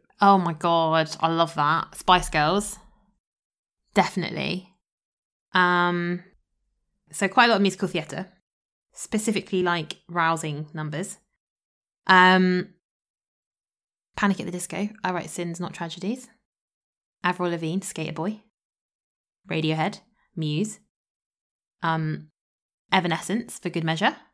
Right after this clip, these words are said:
Johnny Cash. Bon Jovi,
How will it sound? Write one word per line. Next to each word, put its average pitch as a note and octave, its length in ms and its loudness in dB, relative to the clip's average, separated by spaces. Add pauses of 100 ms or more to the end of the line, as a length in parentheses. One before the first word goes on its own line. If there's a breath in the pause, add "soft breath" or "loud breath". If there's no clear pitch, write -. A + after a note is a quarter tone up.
(1200)
Johnny G3 180 6
Cash. F3+ 400 2 (800)
Bon G#3+ 180 10
Jovi, D#3+ 520 2